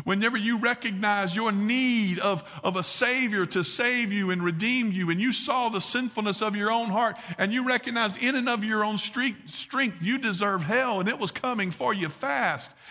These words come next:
what did you do when you heard of that Savior who died in your place, took your sin,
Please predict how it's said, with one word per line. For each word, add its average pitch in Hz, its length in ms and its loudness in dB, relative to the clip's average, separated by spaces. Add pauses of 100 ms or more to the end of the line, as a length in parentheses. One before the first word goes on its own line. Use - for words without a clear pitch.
(160)
what 294 340 2
did 226 200 -4
you 233 100 2
do 262 340 2
when 202 220 0
you 247 180 2
heard 240 300 0
of 185 80 0
that 202 200 0
Savior 254 520 0
who 208 160 0
died 247 300 2
in 202 100 0
your 208 160 2
place, 240 400 -2 (260)
took 294 320 0
your 254 220 0
sin, 262 460 0